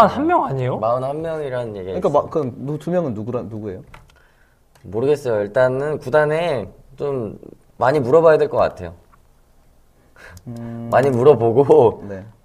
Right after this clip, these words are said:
Speaker 2: 그 대전스타 라디오 청취자들한테도 좀 알려주고 해야 될 것 같아요.
Speaker 3: 아니, 아니, 그러니까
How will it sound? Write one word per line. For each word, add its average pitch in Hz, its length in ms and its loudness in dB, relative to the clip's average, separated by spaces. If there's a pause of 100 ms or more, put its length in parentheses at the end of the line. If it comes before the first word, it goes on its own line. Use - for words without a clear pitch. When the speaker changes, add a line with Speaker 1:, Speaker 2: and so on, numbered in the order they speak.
(340)
Speaker 2:
그 110 420 -4 (320)
대전스타 131 400 -6
라디오 107 280 0
청취자들한테도 120 800 -6
좀 104 160 -8
알려주고 104 680 0 (520)
해야 143 100 -4
될 139 120 -2
것 107 100 -2
같아요. 82 280 -6 (920)
Speaker 3:
아니, 165 340 -2
아니, 156 180 -4
그러니까 135 240 0